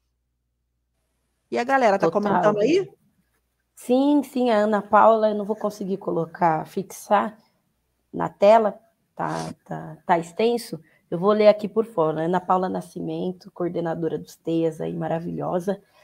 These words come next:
Speaker 2: Ela diz: é, "As pessoas estão tendo muitas dificuldades em entender o seu organizacional. E isso, inclusive, impacta na gestão do nosso tempo. Somos os famosos metidos. Ao invés de compreenderem que estamos sendo comprometidos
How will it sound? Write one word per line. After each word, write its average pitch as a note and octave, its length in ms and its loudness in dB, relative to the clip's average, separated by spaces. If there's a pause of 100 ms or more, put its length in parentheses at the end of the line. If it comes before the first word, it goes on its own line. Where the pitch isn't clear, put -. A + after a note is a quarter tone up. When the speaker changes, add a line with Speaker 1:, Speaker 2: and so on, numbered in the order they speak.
(180)
Speaker 2:
Ela E3 220 0
diz: F3+ 260 -4
é, F3+ 120 6
"As F#3+ 160 4
pessoas G#3+ 460 0
estão G3 300 -4
tendo F#3+ 200 -4
muitas A#3+ 320 -4
dificuldades F#3+ 760 0
em F#3+ 80 -2
entender F3+ 420 -4
o F#3 60 -4
seu F#3+ 220 0
organizacional. F#3 1040 -2 (720)
E G#3 320 2
isso, B3 240 -2
inclusive, G#3+ 600 -2
impacta G#3+ 560 4
na G3 140 2
gestão G3 440 -2
do G3 80 -2
nosso G3 320 -4
tempo. - 540 -6 (240)
Somos G#3 400 2
os G3+ 100 -8
famosos G#3 520 2
metidos. F#3 760 -4
Ao F#3 160 2
invés G#3 360 2
de A3+ 80 -6
compreenderem G3 880 -2
que F#3 120 -10
estamos F3+ 440 -4
sendo D#3+ 360 -6
comprometidos G#3 1120 -2